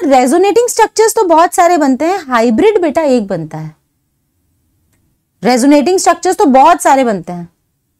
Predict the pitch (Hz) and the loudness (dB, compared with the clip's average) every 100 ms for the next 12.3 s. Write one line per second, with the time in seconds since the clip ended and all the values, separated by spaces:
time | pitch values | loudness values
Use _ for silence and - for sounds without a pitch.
0 | _ _ _ _ _ _ _ _ _ _ | _ _ _ _ _ _ _ _ _ _
1 | 240 285 339 415 427 370 320 269 294 330 | 0 2 4 4 4 2 2 2 2 4
2 | 370 403 339 349 302 - 294 247 208 220 | 4 2 2 2 0 0 0 0 -2 -6
3 | 277 _ _ _ _ _ _ - 254 359 | -8 _ _ _ _ _ _ -2 0 2
4 | 339 403 381 311 311 359 349 311 302 339 | 0 0 2 2 0 2 2 2 4 2
5 | 302 294 294 269 269 269 226 254 254 269 | 4 2 2 0 0 0 0 0 0 -2
6 | - 226 214 226 254 220 233 214 262 285 | 0 -2 0 -2 -2 -2 0 0 2 2
7 | 277 254 254 285 254 202 170 156 - 190 | 4 4 4 4 4 0 -4 -10 -8 -4
8 | 208 214 254 262 240 233 247 254 277 262 | -2 0 0 0 0 0 2 4 4 4
9 | 233 190 - 220 262 277 285 285 294 - | 2 -2 -2 0 2 2 2 2 0 -2
10 | - _ - 262 262 247 269 294 294 254 | -8 _ -2 2 4 4 2 -2 -2 0
11 | 247 277 285 285 302 262 254 294 311 320 | 0 0 0 -2 -2 -2 0 0 0 0
12 | 302 277 247 | -2 -2 -2